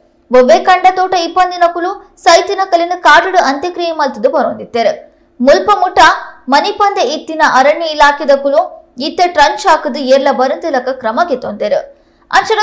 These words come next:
ಗ್ರಾಮಸ್ಥರು ಅಂತ್ಯಕ್ರಿಯೆ ಮಲ್ಪಿನಿ ಒಲ್ಪ ಸ್ಮಶಾನ ಭೂಮಿಲ ಇಜ್ಜಿ ಅಪಗ ಗ್ರಾಮದ ಅಜ್ಜುವರ್ತಿ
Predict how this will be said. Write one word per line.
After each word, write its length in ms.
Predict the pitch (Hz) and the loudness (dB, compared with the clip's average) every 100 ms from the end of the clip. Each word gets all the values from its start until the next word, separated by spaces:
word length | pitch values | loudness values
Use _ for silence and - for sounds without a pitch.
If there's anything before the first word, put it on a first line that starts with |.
| 440 | 2
ಗ್ರಾಮಸ್ಥರು 600 | 339 330 392 440 392 359 294 | 4 4 2 -2 0 2 2
ಅಂತ್ಯಕ್ರಿಯೆ 460 | 294 392 359 359 320 | 0 -6 -6 -6 -2
ಮಲ್ಪಿನಿ 400 | 269 294 370 349 285 | -2 -2 -10 0 0
ಒಲ್ಪ 200 | 262 269 277 - - _ - | 2 2 0 0 -14 _ -10
ಸ್ಮಶಾನ 460 | 285 294 294 359 359 339 | -2 -2 2 2 2 2
ಭೂಮಿಲ 320 | 330 330 330 311 | -2 0 2 2
ಇಜ್ಜಿ 240 | 240 247 311 - _ _ - | 0 -8 -10 -14 _ _ -2
ಅಪಗ 220 | 339 381 370 254 | 0 2 0 4
ಗ್ರಾಮದ 420 | 294 311 392 359 320 | 4 4 2 2 2
ಅಜ್ಜುವರ್ತಿ 420 | 254 349 320 311 | 2 0 0 0